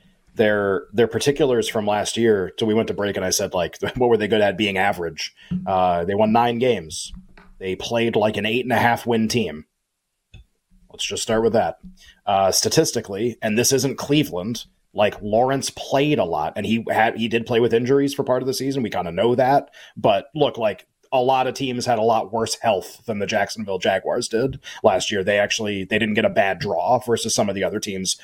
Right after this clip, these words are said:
like the Browns, for example. Uh, Jacksonville's particular statistically, they were eighteenth in offensive D V O, which is, like, if you, if I told you Lawrence was eighteenth last year against that division and that schedule,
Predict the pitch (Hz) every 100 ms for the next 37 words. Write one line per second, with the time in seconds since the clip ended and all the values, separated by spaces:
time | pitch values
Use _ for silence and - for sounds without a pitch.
0 | - 110 107 98 87 76 135 139 - -
1 | 95 98 - 92 101 131 - - - -
2 | 95 90 87 - 95 - 110 107 104 104
3 | 117 123 120 120 - 143 160 - 98 95
4 | 120 95 85 - 117 117 - 127 123 -
5 | 104 104 117 127 117 123 107 113 117 -
6 | - 139 127 - 127 - 131 123 139 131
7 | - - - 127 131 143 151 151 143 120
8 | 127 127 113 117 110 107 107 98 95 95
9 | - 101 92 127 123 - - 107 127 110
10 | 101 120 - 147 120 127 131 117 104 104
11 | - 104 101 117 123 143